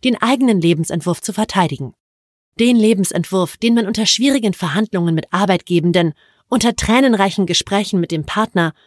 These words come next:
und in einem doch eher kinderfeindlichen System für sich als den machbaren gefunden hat. Wird dieser Lebensentwurf einem jetzt von Kartoffelbrei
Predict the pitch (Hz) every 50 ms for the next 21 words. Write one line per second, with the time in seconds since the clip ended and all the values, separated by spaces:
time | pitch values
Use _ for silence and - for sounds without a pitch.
0 | _ _ _ _ _ - 254 - 262 247 - 233 240 240 226 - 254 247 - -
1 | - 233 240 220 196 185 - - - 247 240 208 180 - - 190 180 170 - 170
2 | - 180 151 165 160 - - - 214 196 175 160 - - - - _ - - 247
3 | 220 208 262 - - 214 214 - - - 226 208 208 226 220 - - - 165 160
4 | 151 151 151 147 - - 160 143 - - 131 117 131 - - - _ _ _ _
5 | _ _ _ _ _ _ _ _ _ _ _ 180 180 214 - - 240 269 240 247
6 | 190 170 208 262 254 240 196 - - 165 - - 185 170 - - 180 190 190 190
7 | 196 - - - - - 196 175 - 170 - - 240 269 - 220 170 - 175 170
8 | 165 160